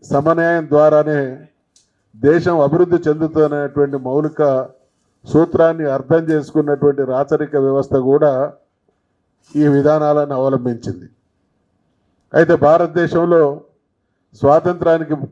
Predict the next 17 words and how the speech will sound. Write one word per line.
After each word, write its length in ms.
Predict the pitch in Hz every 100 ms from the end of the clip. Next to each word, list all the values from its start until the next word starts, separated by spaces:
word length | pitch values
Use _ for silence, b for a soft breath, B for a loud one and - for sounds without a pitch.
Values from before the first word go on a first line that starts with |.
| -
పూర్వం 360 | 156 170 170 151 139 _ _ _ _ _ _ _ _ -
కులగణన 420 | 151 170 170 165
ప్రక్రియ 420 | - 143 147 156
కొనసాగితే, 680 | 143 139 143 151 156 151 160 143 135 175 _ _ _ _ _ _ _ _ _ _ _ _ -
స్వాతంత్రం 640 | 139 170 175 196 185 180
వచ్చిన 300 | 156 160 160
తర్వాత 440 | 151 151 147 151 156 143 135 - _ _ _ _ _ _ _ _ _ _
కులగణన 440 | 147 151 160 160 156
జరగకపోవడం 800 | 131 143 156 143 127 147 143 139
అని 120 | 135
అంటే, 200 | 139 147 156
నేను 200 | 147 135
గతంలో 400 | 131 127 147 147
కూడా 160 | 143 135
మనవి 300 | 131 135 135
చేసిన, 260 | 135 - 156 175 - _ _ _ _ _ _ _ _ _ _
మెజారిటీ 580 | 113 131 151 170 170 180